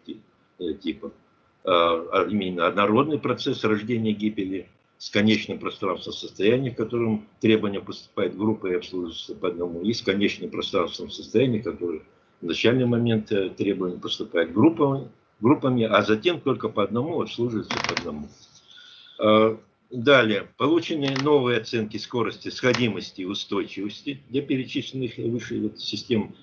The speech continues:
массового обслуживания. Получены оценки, вот, полученные оценки, извините, а, применены для построения предельных характеристик,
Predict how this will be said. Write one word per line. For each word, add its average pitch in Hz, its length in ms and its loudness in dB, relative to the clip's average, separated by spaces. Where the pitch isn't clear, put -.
массового 104 380 2
обслуживания. 92 560 -4
Получены 113 640 2
оценки, 107 800 -2
вот, 90 220 -8
полученные 104 540 0
оценки, 135 340 -8
извините, 92 540 -10
а, 98 200 4
применены 110 640 4
для 92 340 2
построения 104 840 -2
предельных 110 500 0
характеристик, 80 640 -10